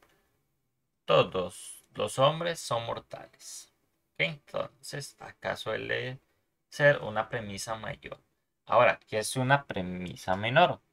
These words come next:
Nos dice que suele ser un tipo particular y contiene el sujeto de la conclusión. Una proposición particular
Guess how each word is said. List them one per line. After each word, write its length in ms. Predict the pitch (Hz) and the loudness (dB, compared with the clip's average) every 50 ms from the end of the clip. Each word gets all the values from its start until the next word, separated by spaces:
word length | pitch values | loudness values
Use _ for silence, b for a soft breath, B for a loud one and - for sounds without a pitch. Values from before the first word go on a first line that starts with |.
| _ _ _ _ _ _ _ _ _ _ _ _ _ _ _ _ _ _ _ _ _ _ _ _ _ _ _ _ _ _ _ _ _ _ _ _ _ _ _ _ _ _ _ | _ _ _ _ _ _ _ _ _ _ _ _ _ _ _ _ _ _ _ _ _ _ _ _ _ _ _ _ _ _ _ _ _ _ _ _ _ _ _ _ _ _ _
Nos 100 | - 92 | -4 2
dice 260 | 117 127 123 113 101 | 2 2 2 2 -2
que 140 | - 104 - | -8 -8 -8
suele 280 | - - - 113 117 131 | -4 0 2 2 2 4
ser 160 | 127 151 117 | 2 2 0
un 120 | 113 113 | 0 -2
tipo 320 | - - 127 - - - - _ _ | -4 -4 0 2 0 0 0 _ _
particular 880 | - 117 120 127 - - - 139 - - 131 127 131 135 131 117 - - _ _ _ _ _ _ _ _ _ _ _ _ _ _ _ _ _ _ _ _ _ | 10 10 10 10 6 0 -8 -8 -4 2 6 8 8 8 6 4 -2 -10 _ _ _ _ _ _ _ _ _ _ _ _ _ _ _ _ _ _ _ _ _
y 160 | - 131 127 123 | -2 0 0 2
contiene 640 | - 113 95 95 90 - - 107 110 110 123 139 | 2 0 0 0 -4 -4 0 2 4 4 4 2
el 40 | 139 | 0
sujeto 540 | 131 - 131 107 95 107 110 110 - - 139 | 0 0 -2 -2 0 2 2 2 2 4 6
de 140 | 131 127 113 | 6 6 6
la 100 | 107 - | 4 2
conclusión. 800 | - 101 92 90 - - 95 92 - - - 95 92 90 - - _ _ _ _ _ _ _ _ _ _ _ _ _ _ _ _ _ _ _ _ _ _ _ _ _ _ _ _ _ _ _ _ _ _ _ _ _ _ _ _ _ _ _ _ _ _ _ _ _ _ _ _ _ _ | 2 0 -2 -2 -4 -10 -10 -8 -8 -8 -6 -4 -6 -6 -6 -10 _ _ _ _ _ _ _ _ _ _ _ _ _ _ _ _ _ _ _ _ _ _ _ _ _ _ _ _ _ _ _ _ _ _ _ _ _ _ _ _ _ _ _ _ _ _ _ _ _ _ _ _ _ _
Una 380 | - - 110 110 113 123 127 - | -6 -4 2 8 8 8 8 8
proposición 760 | - 139 139 - 131 127 - 135 131 131 160 147 120 92 87 - _ | 6 2 2 2 0 -2 -2 -2 0 4 4 4 4 4 0 2 _
particular 840 | - 190 196 - - - 127 - - 147 143 143 139 135 131 - - | 10 10 10 8 6 -2 -2 0 2 4 8 8 8 8 8 4 -2